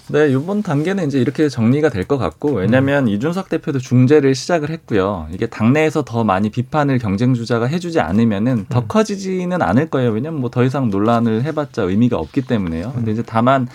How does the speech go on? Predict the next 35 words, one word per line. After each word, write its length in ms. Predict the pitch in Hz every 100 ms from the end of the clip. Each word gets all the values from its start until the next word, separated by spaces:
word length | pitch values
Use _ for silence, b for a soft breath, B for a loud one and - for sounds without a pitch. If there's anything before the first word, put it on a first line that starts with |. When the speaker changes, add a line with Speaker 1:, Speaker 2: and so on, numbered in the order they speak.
| B B B B -
Speaker 1:
제가 220 | 123 131
하나 120 | 143
짚고 300 | 135 120 156
싶은 300 | 170 - 147
거는 340 | 113 113 143 87
이제 140 | 95
캠프의 500 | - 233 240 - 190
대응이 840 | - 120 175 214 175 139 131 104 90
좀 160 | 107 104
Speaker 2:
네. 40 |
Speaker 1:
약했다라는 680 | 120 117 107 160 151 143 127
점이 300 | 117 104 101
Speaker 2:
그렇죠, 100 | -
Speaker 1:
드러났기 460 | 147 165 135 117 117
Speaker 2:
그렇죠. 180 | 117 90
Speaker 1:
때문에 420 | 87 107 113 80 B B B B
향후에 260 | 208 214 202
어떤 360 | 92 - 185
리스크가 360 | 123 123 - 151
분명히 380 | 117 120 135 135
또 140 | 147
발생을 560 | 127 - 95 - 135 151
하거나 260 | 143 135
아니면 260 | 113 104 104
발언으로 600 | - 104 123 120 117 101
윤석열 340 | 98 131 127
전 140 | 113 110
총장이 340 | - 117 110
논란이 340 | 95 98 131 135
될 100 | 113
수가 220 | - 127
있거든요. 400 | 98 87 85 104
Speaker 2:
음. 100 | 120
Speaker 1:
근데 180 | 107 101
이번에 460 | 101 123 127 156